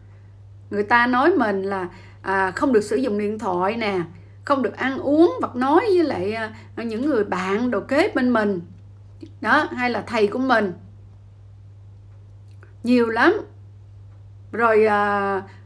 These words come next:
khi nào như xứ mình đó là, à, tuyết nè, có tuyết nè, những cái thời tiết bất lợi nè,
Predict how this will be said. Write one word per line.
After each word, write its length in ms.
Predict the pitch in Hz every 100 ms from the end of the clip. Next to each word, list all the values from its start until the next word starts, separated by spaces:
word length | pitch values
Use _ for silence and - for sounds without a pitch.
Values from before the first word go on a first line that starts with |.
| -
khi 140 | - 262
nào 360 | 233 208 196
như 220 | 208 247 -
xứ 300 | 311 320 415
mình 240 | 247 208
đó 100 | 226
là, 300 | 277 226 196 180 - -
à, 180 | 196 185 180
tuyết 360 | 302 392 523
nè, 180 | 277 202 175
có 100 | 277
tuyết 360 | - 330 466
nè, 180 | 269 202
những 240 | 190 214
cái 100 | 311 311
thời 160 | 254 185
tiết 220 | 294 -
bất 160 | 359
lợi 340 | 262 190 185 214
nè, 200 | 220